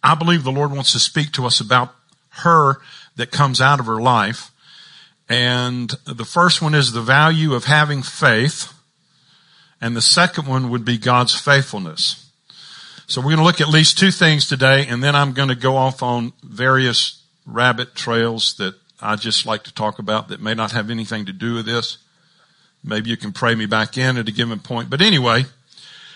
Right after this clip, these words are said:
um, Mary's life reveals such remarkable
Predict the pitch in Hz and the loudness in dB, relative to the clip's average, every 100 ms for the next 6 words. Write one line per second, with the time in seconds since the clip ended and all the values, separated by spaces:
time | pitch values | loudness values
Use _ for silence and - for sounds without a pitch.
0 | - - 139 147 147 151 143 131 _ _ | -20 0 4 6 4 0 -6 -12 _ _
1 | _ _ _ _ _ _ - - - 131 | _ _ _ _ _ _ -14 -12 -2 2
2 | 202 240 175 127 131 175 160 135 131 - | 6 6 4 2 4 6 6 4 0 -6
3 | - - 120 113 101 131 196 160 131 123 | -12 -6 -4 -4 -2 2 4 4 2 0
4 | - - - - _ _ _ _ _ _ | 0 2 -2 -8 _ _ _ _ _ _
5 | _ _ - 156 - - - 185 180 - | _ _ -6 0 4 4 4 4 2 -2
6 | 135 131 147 202 202 170 143 156 156 | -2 2 4 4 4 0 0 0 -2